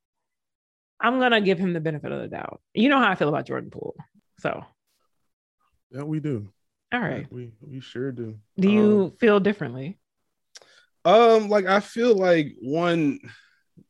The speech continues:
Speaker 2: I don't think Jordan Poole was out there knee hunting. Like, let's start there. Like, I don't think he went into that play like, "Yeah,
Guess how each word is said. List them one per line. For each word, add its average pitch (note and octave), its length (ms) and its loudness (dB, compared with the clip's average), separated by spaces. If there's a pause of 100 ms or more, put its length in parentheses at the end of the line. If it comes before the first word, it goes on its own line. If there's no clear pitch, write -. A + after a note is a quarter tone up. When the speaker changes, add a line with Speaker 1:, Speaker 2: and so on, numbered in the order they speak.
(240)
Speaker 2:
I C#3 60 -10
don't C#3 160 -4
think G#2+ 320 -8
Jordan A2 260 -6
Poole G#2 200 -6
was F#2 120 -8
out - 160 -6
there F#2+ 120 -6
knee F2 240 -16
hunting. E2 440 -18
Like, - 160 -18
let's F#2 200 -14
start - 380 -12
there. E2 340 -16 (320)
Like, - 100 -16
I D#2 40 -10
don't E2+ 180 -18
think F#2 180 -16
he E2+ 300 -18 (280)
went - 240 -14
into F#2+ 240 -12
that F#2+ 180 -6
play F#2 220 -8
like, E2+ 240 -12
"Yeah, F2+ 320 -6